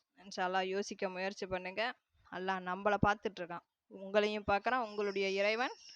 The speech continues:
உங்களையும் பார்க்குறான், நம்மளையும் பார்க்குறான். செய்யும் தொழிலே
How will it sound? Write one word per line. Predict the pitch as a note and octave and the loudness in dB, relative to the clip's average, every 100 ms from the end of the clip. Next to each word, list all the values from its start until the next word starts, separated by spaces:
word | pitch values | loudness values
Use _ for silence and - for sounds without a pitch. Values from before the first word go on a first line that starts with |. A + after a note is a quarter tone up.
| - - - _ - | -20 -20 -20 _ -14
உங்களையும் | G3 G#3+ G#3+ A3 G#3 | 0 2 2 0 0
பார்க்குறான், | G#3 A3 C#4 A4+ - - - - - | 0 2 0 -2 -12 -20 -20 -18 -6
நம்மளையும் | G3 G3+ A#3 A#3+ A3 | -4 0 -2 -2 -2
பார்க்குறான். | F3+ E3+ E3 _ _ | -4 -4 -12 _ _
செய்யும் | - G3 G3+ A3 G#3+ | -2 -2 -2 -6 -4
தொழிலே | G3+ G#3 A3+ | -2 0 2